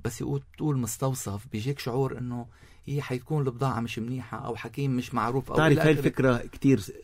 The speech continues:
Speaker 2: آه،
Speaker 1: مش
Speaker 2: كتير
Speaker 1: موجودة
Speaker 2: ناس بت-،
Speaker 1: عنا.
Speaker 2: بتدي ولا بين بعض
Speaker 1: صح،
Speaker 2: البعض.
Speaker 1: صح، صح، أنا
Speaker 2: إنه مستوصف وش-، و-،
Speaker 1: لا،
Speaker 2: وهلأ
Speaker 1: لا، لا،
Speaker 2: خاصة
Speaker 1: لا، لا.
Speaker 2: هلأ التدابير الصحية وإلى ما هنالك، يعني بتحس وكأنه،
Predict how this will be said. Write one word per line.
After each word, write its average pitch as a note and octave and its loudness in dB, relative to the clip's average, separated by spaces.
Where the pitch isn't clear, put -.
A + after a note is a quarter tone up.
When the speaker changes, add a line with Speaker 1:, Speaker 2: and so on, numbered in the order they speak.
Speaker 2:
آه، A2 4
Speaker 1:
مش G#3+ 4
Speaker 2:
كتير C#3+ 8
Speaker 1:
موجودة - 8
Speaker 2:
ناس - 4
بت-، - -4
Speaker 1:
عنا. D3 -4
Speaker 2:
بتدي A#2 6
ولا A#2+ 10
بين G2+ 2
بعض G#2+ 0
Speaker 1:
صح، G2+ 2
Speaker 2:
البعض. A3 2
Speaker 1:
صح، B3+ 0
صح، - -2
أنا G#3 4
Speaker 2:
إنه A#2 8
مستوصف A2+ 2
وش-، - -10
و-، G#2+ -2
Speaker 1:
لا، A#2 -4
Speaker 2:
وهلأ G#2 6
Speaker 1:
لا، - 8
لا، - 4
Speaker 2:
خاصة - 4
Speaker 1:
لا، B2+ 6
لا. A#2+ 6
Speaker 2:
هلأ A#2+ 6
التدابير A2+ 4
الصحية A2 0
وإلى G#2+ 2
ما G2+ -2
هنالك، A#2 0
يعني G#2+ 0
بتحس - -6
وكأنه، B2 2